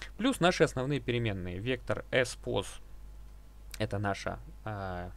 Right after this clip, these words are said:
текущее полож-, э, стартовое положение между двумя точками. Вектор, э, C-pos, да, это наш, э, вектор, э, текущего местоположения. Вот эта точка, где платформа находится сейчас. Э,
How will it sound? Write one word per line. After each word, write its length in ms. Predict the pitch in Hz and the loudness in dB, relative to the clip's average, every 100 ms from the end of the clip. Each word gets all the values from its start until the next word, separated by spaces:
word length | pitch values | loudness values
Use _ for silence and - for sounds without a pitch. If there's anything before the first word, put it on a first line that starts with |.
| - | -12
текущее 420 | - 113 107 - 113 | -10 -8 -4 -4 0
полож-, 320 | 147 165 - | 2 2 4
э, 220 | 135 127 | 4 4
стартовое 420 | 120 113 107 127 127 | 4 2 4 2 4
положение 500 | 143 147 160 165 160 | 4 4 4 2 4
между 360 | 170 160 151 | 4 2 0
двумя 280 | 147 156 151 | 0 0 0
точками. 540 | 151 143 - 143 147 - - - - - - - - | -2 -4 -4 -6 -6 -10 -14 -16 -14 -14 -14 -10 4
Вектор, 540 | 147 160 - 143 - - | 6 8 10 8 8 0
э, 540 | - 127 123 120 117 - - - | 4 6 8 8 6 2 -8 6
C-pos, 540 | 156 123 - 113 90 - - | 8 8 8 4 4 -4 -6
да, 240 | 123 135 - | 2 2 4
это 280 | 127 123 110 | 2 4 4
наш, 380 | 127 123 - - - - - - | 4 4 2 -10 -16 -16 -14 -8
э, 400 | 123 120 117 113 | -2 0 2 2
вектор, 520 | 113 131 123 - 110 - - - - - - - - - | 2 0 0 2 0 -2 -10 -12 -12 -14 -16 -16 -12 -2
э, 260 | 110 113 - | 0 0 0
текущего 720 | 160 156 139 - 175 160 - | 0 0 0 2 4 2 2
местоположения. 800 | 156 156 165 165 160 160 170 143 | -2 2 4 6 6 6 2 2
Вот 100 | 120 | 0
эта 140 | 127 - | 0 0
точка, 320 | 123 - 107 | -2 -2 -2
где 160 | 107 - | -2 -2
платформа 420 | 107 - 107 101 | -2 -2 -2 -4
находится 360 | 113 107 - | -2 -4 -4
сейчас. 420 | - 151 190 - - - - - | -6 -2 -2 -4 -8 -14 -16 -6
Э, 120 | 123 | -6